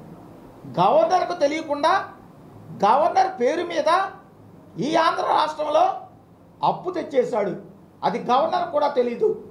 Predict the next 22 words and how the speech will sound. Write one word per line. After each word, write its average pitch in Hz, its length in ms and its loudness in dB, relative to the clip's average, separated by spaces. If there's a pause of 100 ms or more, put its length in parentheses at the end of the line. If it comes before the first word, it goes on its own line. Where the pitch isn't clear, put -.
(580)
అంటే 359 160 2 (160)
గవర్నర్ 339 440 0
వ్యవస్థను 330 460 -4
కూడా 294 140 2 (120)
పక్కకు 254 320 -6
పెట్టాడు. 220 340 -2 (920)
అలాగే 370 320 2 (840)
న్యాయ 285 380 2 (100)
వ్యవస్థపై 320 560 -2 (800)
దాడి 220 300 2
చేశాడు. 214 360 -2 (840)
రాష్ట్ర 359 380 2 (140)
ఎన్నికల 339 380 -6
కమిషన్ 320 440 -4
ఉంటుంది, 269 300 0 (520)
సర్వీస్ 294 420 -2
కమిషన్, 277 420 -2 (760)
ఆ - 20 4 (200)
సర్వీస్ 349 440 0
కమిషన్ 330 460 -2
మీద 302 100 -2 (100)
కూడా 285 160 4